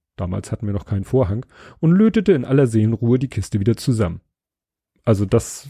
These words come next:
ne, zeigt ein bisschen, das waren wirklich, ja, musikalische Hacker, die wirklich da ihre Instrumente selber zusammengelötet haben und dann auch selber gewartet haben, weil es gab solche Instrumente halt noch gar nicht.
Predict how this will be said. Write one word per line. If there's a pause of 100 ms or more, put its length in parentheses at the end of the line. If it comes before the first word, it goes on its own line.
(120)
ne,
zeigt
ein
bisschen, (260)
das
waren
wirklich, (540)
ja, (1040)
musikalische
Hacker, (100)
die
wirklich
da
ihre
Instrumente
selber
zusammengelötet
haben
und
dann
auch (540)
selber
gewartet
haben,
weil
es
gab
solche
Instrumente
halt
noch
gar
nicht.